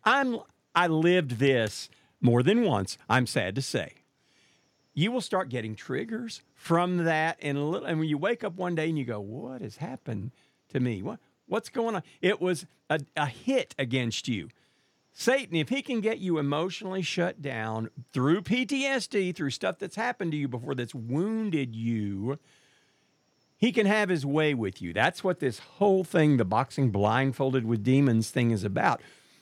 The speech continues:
So how do you combat that? What do you do about it? First of all, if you're familiar at all with the twelve-step program, I'm fortunately never had any addictions like that where I had to go to a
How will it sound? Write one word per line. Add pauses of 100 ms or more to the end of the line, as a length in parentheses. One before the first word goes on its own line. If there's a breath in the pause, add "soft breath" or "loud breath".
So
how
do
you
combat
that?
What
do
you
do
about
it?
First
of
all, (1080)
if
you're
familiar
at
all
with
the
twelve-step
program,
I'm
fortunately
never (100)
had
any
addictions
like
that
where
I
had
to
go
to
a